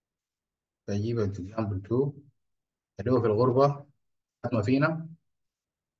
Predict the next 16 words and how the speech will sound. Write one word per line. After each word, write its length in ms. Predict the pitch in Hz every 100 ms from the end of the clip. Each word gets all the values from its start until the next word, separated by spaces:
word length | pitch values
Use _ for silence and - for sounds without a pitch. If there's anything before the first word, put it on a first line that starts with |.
| _ _ -
تمام؟ 540 | 98 135 170 - - _ _ _ -
شو 80 | 226
ده؟ 260 | 202 190 185
لا، 460 | 202 185 127 98
لا، 180 | 101 95
لا، 40 |
لا. 240 | - - - _ -
ما 140 | 117
حلو 200 | 113 104
والله. 280 | 85 82 - _ _ _ _ _ _ _ _ _ _
والله 220 | 104 143
عملية 360 | 175 165 160 165
ما 140 | 160
ظريفة 280 | 139 127 110
منك. 340 | 104 90 - _ _ _ _ _
طيب. 320 | 104 95 -